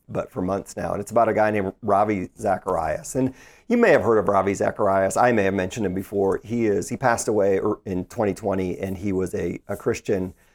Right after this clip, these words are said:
apologist, a guy that talked a lot about defending the Christian faith, and brilliant guy.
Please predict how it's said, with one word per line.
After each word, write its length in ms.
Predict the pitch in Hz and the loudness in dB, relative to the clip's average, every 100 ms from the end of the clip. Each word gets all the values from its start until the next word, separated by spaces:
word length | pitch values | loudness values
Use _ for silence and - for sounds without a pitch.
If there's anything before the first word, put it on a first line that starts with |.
| _ - | _ -10
apologist, 680 | - 143 139 123 131 - | 0 4 4 4 0 0
a 60 | 104 | -2
guy 260 | 107 101 98 | 2 2 2
that 200 | 92 - | -2 -2
talked 280 | 101 104 | -2 -2
a 60 | 104 | 0
lot 180 | 98 98 | 0 2
about 200 | 92 - | 0 -4
defending 380 | - 107 101 98 | -4 -2 0 0
the 60 | |
Christian 320 | - 101 98 | -4 -6 -6
faith, 260 | - 98 95 | -4 -4 -2
and 140 | 123 | -2
brilliant 600 | 123 127 135 127 107 90 - - | 0 4 4 4 2 -2 -6 -6
guy. 480 | 87 80 76 - | -2 0 -2 -6